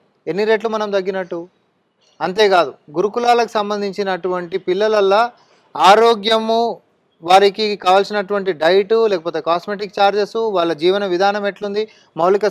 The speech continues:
సదుపాయాలు ఎట్లున్నాయి అనేటటువంటి దాని మీద గత ముఖ్యమంత్రి బీఆర్ఎస్ హయాంలో ఏ రోజన్నా ఒక రివ్యూ చేసిండా? చేయలే. కాబట్టి ఏడాది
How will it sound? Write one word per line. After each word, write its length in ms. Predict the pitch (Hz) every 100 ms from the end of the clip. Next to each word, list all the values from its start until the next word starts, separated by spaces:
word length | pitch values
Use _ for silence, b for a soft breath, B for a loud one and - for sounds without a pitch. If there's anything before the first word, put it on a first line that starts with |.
| 170
సదుపాయాలు 460 | 175 185 208 208 196
ఎట్లున్నాయి 320 | 208 202 190
అనేటటువంటి 440 | 190 190 180 185 170
దాని 140 | 170 185
మీద 100 | 214 240 B B 156
గత 120 | 180 220
ముఖ్యమంత్రి 520 | 208 240 240 233 202 170 _ _ _ 156
బీఆర్ఎస్ 400 | 185 220 226 -
హయాంలో 360 | 196 190 190 214 196
ఏ 40 | 190
రోజన్నా 300 | 214 196 196 190
ఒక 60 | 170
రివ్యూ 180 | 165 185
చేసిండా? 320 | 156 151 139 311 _ _ _ _ _ _ _
చేయలే. 260 | 190 185 135 - _
కాబట్టి 340 | 170 185 202 233 190 180
ఏడాది 280 | 208 220